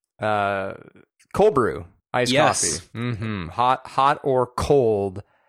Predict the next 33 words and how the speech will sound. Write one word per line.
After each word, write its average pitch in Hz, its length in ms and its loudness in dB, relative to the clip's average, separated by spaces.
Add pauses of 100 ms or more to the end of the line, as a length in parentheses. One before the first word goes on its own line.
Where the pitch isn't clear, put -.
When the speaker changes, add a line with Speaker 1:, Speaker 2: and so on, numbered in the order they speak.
(120)
Speaker 1:
spelled 95 720 0 (800)
much 117 300 0
like 104 200 0
treason, 104 480 -4
all 113 180 -2
capitals, 92 680 -4 (120)
K 120 460 -4
O 101 460 -4
L 92 220 -4
D. 87 400 -14 (600)
Speaker 2:
And 127 120 2
the 123 60 2
reason 113 520 -2
why 107 160 0
that's 101 180 -10
funny 151 440 -6
is 117 120 -6
because, 107 600 -4 (180)
uh, 117 140 -2
Keurig, 98 540 -2 (220)
and 117 100 -6
we 104 60 -6
covered 107 260 -2
this 101 180 -6
when 110 100 -6
we 104 40 -6
were 98 40 -6
talking 107 180 -4
about 101 200 -6
their 98 120 -2
D 101 200 -4
R 95 140 0
M, 98 340 -6